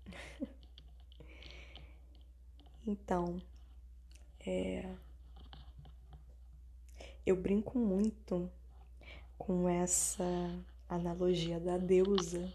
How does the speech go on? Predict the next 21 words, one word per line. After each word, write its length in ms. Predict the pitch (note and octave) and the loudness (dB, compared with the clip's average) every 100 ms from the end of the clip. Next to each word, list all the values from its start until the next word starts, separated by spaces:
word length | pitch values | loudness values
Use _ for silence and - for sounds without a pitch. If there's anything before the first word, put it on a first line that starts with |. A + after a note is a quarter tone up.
| - - | -10 -4
né, 340 | F3 F3 F3 F#3 | 0 2 2 2
nas 340 | G3+ E3+ D#3+ | 2 4 4
minhas 280 | E3 E3 D#3+ | 4 2 0
poesias, 1120 | - E3+ E3 D#3+ E3 E3+ F#3 E3 E3 E3 E3 | -2 0 2 0 2 2 4 4 2 -2 0
nos 240 | D#3+ D#3+ | 0 0
meus 300 | D#3+ E3 D#3 | 0 -2 -4
textos, 640 | - - - - - E3 E3 | -4 -2 -2 -2 0 0 2
episódios. 920 | E3 E3 E3 E3 E3 F3 F3+ - - - - - - - - - - - - - - - - - - - | 0 0 2 4 2 0 -4 -6 -10 -14 -20 -20 -20 -20 -20 -20 -18 -18 -16 -16 -16 -18 -18 -16 -14 0
Todo 280 | A#3 G4 | 4 6
mundo 400 | D4 E3 D#3 F3 F3 - - - - - | 6 6 2 0 -4 -8 -20 -20 -18 -2
quer 120 | F#3+ | 0
se 140 | F3+ - | 2 0
sentir 280 | F3+ - | 0 0
desejado. 640 | F3 F3 E3+ F3 E3 E3+ - - - - - - - - - - - - - - | 2 4 4 2 0 -2 -6 -12 -20 -20 -18 -20 -18 -18 -18 -18 -16 -18 -18 -8
Todo 220 | - F#3 | -2 4
mundo 680 | A3 F#3 F#3 F#3+ E3+ E3+ E3 D#3 - - - - | 6 6 4 2 2 2 0 -4 -10 -16 -14 -6
gostaria 680 | E3+ - - E3 E3 E3 | -4 -4 -2 -2 0 -2
de 100 | D#3+ | -2
ser 360 | D#3+ - E3 D#3 | -4 -2 -2 -4
cultuado, 920 | - E3 - - F3 D#3+ E3+ E3 F3 F3 | -4 -6 -6 -8 -4 -4 -4 -8 -8 -10
sabe? 400 | - F3+ F3+ | -8 -10 -10